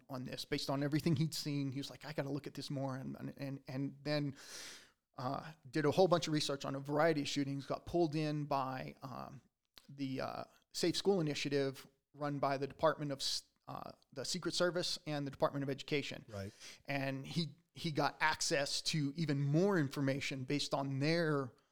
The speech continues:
Speaker 1: uh, the law enforcement and Department of Ed connections to get more information so he could do even more analysis. And the things that he looked at and the things that he found out was there was three basic, um, psychological diagnoses that came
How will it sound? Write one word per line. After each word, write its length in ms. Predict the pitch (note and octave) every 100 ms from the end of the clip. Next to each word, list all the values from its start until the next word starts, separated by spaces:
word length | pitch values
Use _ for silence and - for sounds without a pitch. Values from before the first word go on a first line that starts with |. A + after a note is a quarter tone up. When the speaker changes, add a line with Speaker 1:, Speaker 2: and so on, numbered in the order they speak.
| _ _ -
Speaker 1:
uh, 180 | C3+ C3
the 100 | C3+
law 220 | C3 C#3+
enforcement 460 | D3+ - D3 D3+ C#3+
and 120 | C#3+
Department 400 | C3 - C#3+ C3+
of 100 | C3 - _ -
Ed 320 | F#3+ F3 -
connections 640 | - C#3+ C#3+ D3 C#3 C#3 -
to 300 | - D3 C3
get 200 | D3 C#3+
more 240 | C3+ D3+ D#3+
information 480 | D#3 C#3 C#3 C#3 C#3
so 100 | C#3+
he 60 |
could 120 | -
do 100 | D3
even 200 | D3+ D3
more 280 | C#3+ D3 D#3
analysis. 580 | C#3 D2 - - - - - - - - - -
And 340 | D#3+ D#3 D3 C#3+
the 40 |
things 340 | C#3 A#3+ C4 -
that 140 | -
he 160 | - D#3+
looked 320 | G#3 C4+ E3+
at 200 | C#3+ C#3+
and 120 | C3+
the 40 |
things 220 | C3 G3+ G3
that 80 |
he 80 | D#3
found 320 | - E3+ D3+
out 260 | F#3 D#3+ -
was 280 | C#3+ - - D#3+
there 100 | D3+
was 200 | D#3 -
three 240 | G#3 B3+
basic, 560 | F#3 F#3+ F3+ E3+ E3 - _ _ _ _ _ _ _ - - _ _
um, 360 | - D3+ D3 D3 C#3+ _ _ _ _ _ _
psychological 640 | - G3 F#3 F3 D#3+ -
diagnoses 720 | D#3 D#3+ D3+ D3+ C#3 C3+ - -
that 140 | C#3+
came 240 | - E3+